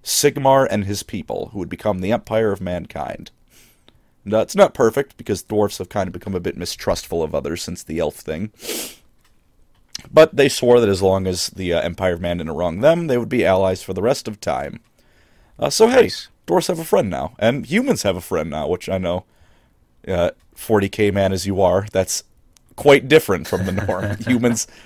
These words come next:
Speaker 1: not genociding someone else on sight.
Speaker 2: Yeah. But the thing is, forty K doesn't really have much about the,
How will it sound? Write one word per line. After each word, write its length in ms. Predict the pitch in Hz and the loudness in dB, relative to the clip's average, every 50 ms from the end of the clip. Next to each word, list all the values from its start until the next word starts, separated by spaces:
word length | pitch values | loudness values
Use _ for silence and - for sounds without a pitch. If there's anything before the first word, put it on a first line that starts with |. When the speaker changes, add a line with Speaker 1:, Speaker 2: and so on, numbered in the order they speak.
| - - | -14 -6
Speaker 1:
not 400 | 98 104 107 117 131 139 - - | -2 2 6 8 8 8 8 6
genociding 640 | 123 110 127 127 123 117 - - 123 117 120 127 117 | 4 4 6 6 6 4 4 4 4 4 4 2 0
someone 360 | - - - - 127 107 131 240 | -2 -2 -2 0 0 2 2 2
else 220 | - - 226 - | 2 0 0 0
on 160 | 110 117 110 104 | -2 -2 -2 -4
sight. 280 | - 226 - - 92 | -6 -6 -6 -4 -4
Speaker 2:
Yeah. 380 | 87 87 85 87 90 90 92 - - - - - - | -6 -6 -6 -8 -8 -8 -10 -10 -12 -14 -12 -4 -2
But 80 | 180 | 0
the 60 | 190 196 233 | 2 4 4
thing 100 | 220 165 | 4 6
is, 180 | 135 117 110 101 | 4 4 2 0
forty 280 | - 135 127 123 117 110 | -2 -2 0 0 0 0
K 200 | 123 117 113 110 | 0 0 2 2
doesn't 600 | 113 110 101 113 113 113 - - - - - 113 | 0 0 -2 -2 -6 -6 -6 -6 -6 -6 -6 -4
really 300 | 110 120 120 117 110 110 | -2 -2 0 0 0 0
have 220 | 107 104 101 104 101 | -2 -2 -2 -4 -4
much 580 | 107 107 110 113 - - - - - - - - | -4 -4 -2 -4 -4 -4 -8 -12 -10 -10 -10 -12
about 560 | 107 92 - 107 101 98 95 90 - - 92 | -10 -6 -4 -2 -2 -2 -4 -6 -10 -14 -14
the, 720 | 92 95 101 95 95 90 90 90 87 85 85 - 78 85 | -12 -10 -8 -8 -8 -8 -10 -10 -10 -12 -12 -14 -16 -18